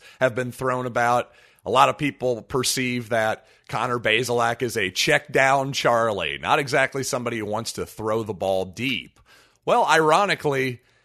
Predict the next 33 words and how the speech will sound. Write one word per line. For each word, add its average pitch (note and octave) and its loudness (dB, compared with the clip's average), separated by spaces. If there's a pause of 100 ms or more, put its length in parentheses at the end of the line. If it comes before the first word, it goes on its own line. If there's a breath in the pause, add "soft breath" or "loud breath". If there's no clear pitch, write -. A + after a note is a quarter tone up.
(240)
his C3+ -2
two G3+ 2
worst C#3 0
decisions A#2+ -2
of A2 -4
the G2+ -14
football G2+ 0
game F2+ -6
were A2 2
deep G2+ -10
passes. - -2 (520 soft breath)
So C#3+ 4
perhaps E3+ 2 (560)
Connor's D3 0
just D3+ -4
playing D3+ 2
within D3+ 0
himself A2 -2
when F2+ -10
he's G2+ -8
taking B2 -2
those A2 -2
check A#2 0
downs, G#2+ 0
when G2 -8
he's F#2+ -8
moving A#2 -4
the G#2 -6
chains. A2 -4 (240 loud breath)
See, - -6
that's A#3 0
the D3 -2
thing. E2+ 2